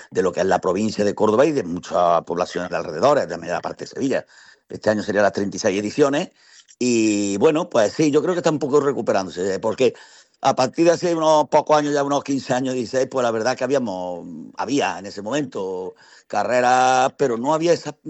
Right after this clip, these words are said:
cantidad de carreras que se han ido sumando, que luego, pues bueno, pues claro, hay que tener unos calendarios muy ajustados y, y cada corredor, pues según sus preparaciones, va buscando distintas carreras. Esta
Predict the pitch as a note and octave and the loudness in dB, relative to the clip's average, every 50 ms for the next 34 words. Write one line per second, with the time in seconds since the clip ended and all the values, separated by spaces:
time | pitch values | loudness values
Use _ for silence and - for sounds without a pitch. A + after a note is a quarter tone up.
0 | D3+ - _ _ _ - - C#3 C3+ B2+ B2+ - C3 C#3 C#3 C#3+ C3 C3 C#3 C#3+ | -12 -12 _ _ _ -4 -2 -2 -2 -2 -4 0 0 0 2 2 0 0 0 0
1 | C3+ - C3 - B2+ C3 C3+ B2 A#2 - C3+ C#3 C#3 C#3 C#3+ F3 G#3+ - - - | -2 -2 -6 -8 -6 -6 -6 -8 -8 -8 -6 -4 -4 -2 -2 -4 -6 -6 -12 -20
2 | - _ - _ _ _ - C#3+ B2 B2+ D3+ D#3+ D#3 D#3 D#3+ - D3 B2 C3 F3 | -20 _ -20 _ _ _ 0 2 4 6 4 4 4 0 0 2 2 4 4 2
3 | F3 - - G2+ F2+ - - B2 C#3+ G#2+ - F#2 F2+ F2 F2+ F2 F2+ E2+ E2 G#2+ | 2 0 -6 -8 -6 -2 -2 -2 -2 -2 -6 -10 -12 -12 -12 -14 -10 -6 -4 -4
4 | G#2+ G2 - B2 A2 A#2+ A#2+ C3 C3 C3 C3 B2+ A#2+ - C3 B2+ B2+ B2 B2 B2+ | -4 -4 -6 -6 -6 -4 -2 -2 -2 -2 -2 -4 -4 -2 -2 0 0 0 2 2
5 | C3 C#3+ C3 B2+ C3 C3+ B2+ A#2+ A#2 A#2+ - - C#3+ C3+ C3 C3 C3+ C3+ C3+ C3+ | 2 4 2 2 0 -2 -4 -4 -4 -6 -4 0 2 4 4 4 4 4 4 2
6 | C3 C3+ C3+ C#3 C3+ B2+ - - - - - _ - C#3+ C#3+ C#3 C#3 C#3 C#3+ C#3 | 2 2 0 0 -2 -4 -6 -14 -20 -20 -20 _ -2 -2 0 0 0 0 -2 -2
7 | A2 G#2+ - - B2 B2 A#2+ - A2+ A#2+ A#2 A#2+ A#2+ B2 C3 C3 - - C#3+ C3+ | -4 -6 -6 -2 -2 -2 -2 -2 -2 -2 0 0 2 2 2 2 2 2 2 2
8 | B2+ A#2+ A#2 A2+ G#2+ G#2+ G2 - A2 G#2 A2 A2 A#2 B2 - B2 B2 - B2 A#2+ | 2 2 0 -2 -4 -4 -6 -8 -6 -6 -6 -6 -6 -6 -6 -6 -4 -2 -2 -2
9 | A#2+ A#2 B2 A#2 A#2+ B2+ B2 C3 A2 G#2 - G#2+ G#2 G2 F#2 G#2 G2 F#2+ - G2+ | -2 -4 -4 -4 -4 -2 -2 -4 -4 -4 -6 -6 -6 -6 -6 -10 -10 -10 -10 -10
10 | G#2 F#2+ - F#2 - G#2 C#3+ E3 C3+ G2+ F2 F#2 - B2 G2 - | -10 -8 -8 -6 -4 -2 -2 -2 -2 -2 -4 -6 -4 -6 -6 -6